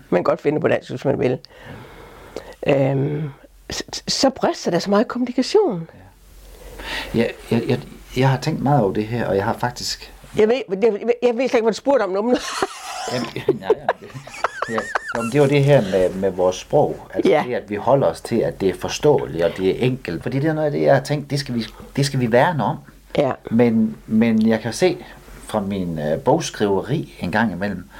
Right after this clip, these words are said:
Speaker 2: hvor at man godt kan mangle ord. Øh, noget af det, jeg har tænkt, det er faktisk, når vi forsøger at skal lægge os ind under vores rigsdanske, så er det mange ord, som bliver sorteret fra, som vi egentlig har haft i vores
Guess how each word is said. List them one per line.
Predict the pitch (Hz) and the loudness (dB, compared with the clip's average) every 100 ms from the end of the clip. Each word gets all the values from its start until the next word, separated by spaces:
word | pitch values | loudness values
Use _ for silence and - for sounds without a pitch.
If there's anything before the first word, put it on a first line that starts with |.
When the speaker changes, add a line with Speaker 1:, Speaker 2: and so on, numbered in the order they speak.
| - - - | -18 -18 -4
Speaker 2:
hvor | 120 120 | 2 4
at | 92 - | 4 0
man | 104 98 98 - - - | -4 -4 -6 -14 -10 -4
godt | - - | -4 -4
kan | - 113 156 139 | -6 -2 0 2
mangle | 98 95 92 | 0 -2 -2
ord. | - 135 139 - - - - - - | -2 0 0 -2 -8 -16 -20 -16 -4
Øh, | 104 104 107 | 0 2 4
noget | 147 | 4
af | |
det, | 151 147 | 4 2
jeg | 214 | 2
har | 143 90 - - - - - | 0 -8 -10 -16 -20 -12 -6
tænkt, | - 165 - - - - | -2 -2 -4 -14 -18 -2
det | 151 | 4
er | 147 | 4
faktisk, | 143 147 117 104 | 4 -2 -2 -2
når | 131 110 | 0 2
vi | 104 | 0
forsøger | 107 98 143 139 87 | -4 -2 2 2 0
at | |
skal | - 110 | 0 0
lægge | 110 104 | 2 0
os | 101 | 0
ind | 135 - | 0 -2
under | 101 98 85 | -2 -2 -2
vores | 87 85 - 139 | -2 -2 -2 0
rigsdanske, | 190 - - 90 92 - - - - - - - - - | 0 -2 -2 -2 -2 -8 -8 -12 -16 -16 -14 -12 -14 -10
så | - 160 | -2 2
er | 139 160 | 4 2
det | 120 | 0
mange | 107 139 143 - - - | 0 0 0 -4 -8 0
ord, | 160 170 - - - - | 2 4 0 -6 -20 -12
som | - 113 101 92 - - | -4 0 0 -4 -12 -6
bliver | 117 104 | 0 0
sorteret | - 95 - - 95 - | 0 -4 -4 -2 -2 0
fra, | 156 156 | -2 -2
som | - 202 190 | -4 -6 -2
vi | 117 | 0
egentlig | 202 87 | 0 0
har | 92 | 0
haft | 143 - | -2 -4
i | - | -4
vores | - 87 - | 0 0 -2